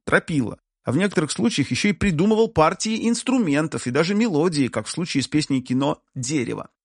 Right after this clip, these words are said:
Мне кажется, главный смысл этой истории не в том, что меломаны получили альбомы кино в хорошем качестве.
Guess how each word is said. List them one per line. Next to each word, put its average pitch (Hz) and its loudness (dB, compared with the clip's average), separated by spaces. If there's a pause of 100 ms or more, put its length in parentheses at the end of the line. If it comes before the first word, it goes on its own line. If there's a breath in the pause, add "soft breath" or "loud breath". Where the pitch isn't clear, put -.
(280)
Мне 143 2
кажется, 156 -2
главный 143 0
смысл 170 -4
этой 151 -2
истории 214 -2
не 170 -2
в 151 -8
том, 254 0
что 147 0
меломаны 143 2
получили 131 0
альбомы 135 0
кино 151 0
в - -6
хорошем 127 -2
качестве. - -8